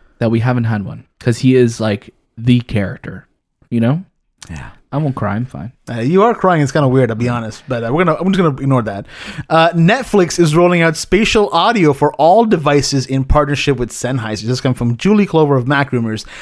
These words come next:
Speaker 2: Netflix today announced that it is partnering with Sennheiser for a new spatial audio experience that will be available for the Netflix content catalog.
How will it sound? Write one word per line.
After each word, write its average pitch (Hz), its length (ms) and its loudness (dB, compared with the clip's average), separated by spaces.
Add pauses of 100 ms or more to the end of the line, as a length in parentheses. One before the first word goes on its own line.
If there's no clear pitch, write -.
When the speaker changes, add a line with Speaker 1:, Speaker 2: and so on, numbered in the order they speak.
(160)
Speaker 2:
Netflix 233 340 0
today 196 160 2
announced 180 280 2
that 160 100 2
it 147 80 0
is 147 120 2
partnering 175 440 0
with 165 100 0
Sennheiser 135 560 0
for 123 160 -2
a 117 60 0
new 143 260 2
spatial 139 560 0
audio 120 300 0
experience 117 640 -4 (300)
that 120 80 -2
will 120 80 4
be 120 140 0
available 135 420 2
for 139 100 -2
the 113 60 0
Netflix 139 520 -2
content 127 480 -4
catalog. 104 540 -4